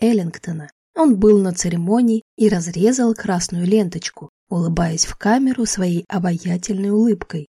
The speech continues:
Да-да, я стала такой жалкой,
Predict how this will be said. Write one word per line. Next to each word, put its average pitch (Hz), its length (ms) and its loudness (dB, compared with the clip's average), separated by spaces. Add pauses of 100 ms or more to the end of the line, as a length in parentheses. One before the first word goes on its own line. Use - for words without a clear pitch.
(120)
Да-да, 262 600 4 (120)
я 262 180 2
стала 262 440 0
такой 254 440 0
жалкой, 196 720 -2